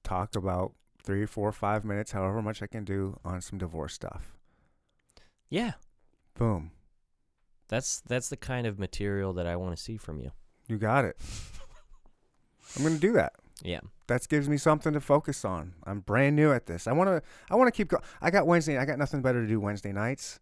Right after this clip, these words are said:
Speaker 2: Mm-hmm.
Speaker 1: I'm interested in doing this. It's fun.
Speaker 2: Yeah.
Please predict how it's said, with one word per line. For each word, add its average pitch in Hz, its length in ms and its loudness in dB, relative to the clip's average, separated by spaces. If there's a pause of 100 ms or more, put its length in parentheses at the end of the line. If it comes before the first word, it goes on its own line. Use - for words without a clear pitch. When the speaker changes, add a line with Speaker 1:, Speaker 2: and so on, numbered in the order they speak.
Speaker 2:
Mm-hmm. 98 380 -4
Speaker 1:
I'm 120 140 2
interested 131 420 -2
in 107 120 -4
doing 117 280 0
this. 90 400 -8 (640)
It's - 160 -4
fun. 117 500 0 (360)
Speaker 2:
Yeah. 151 260 -2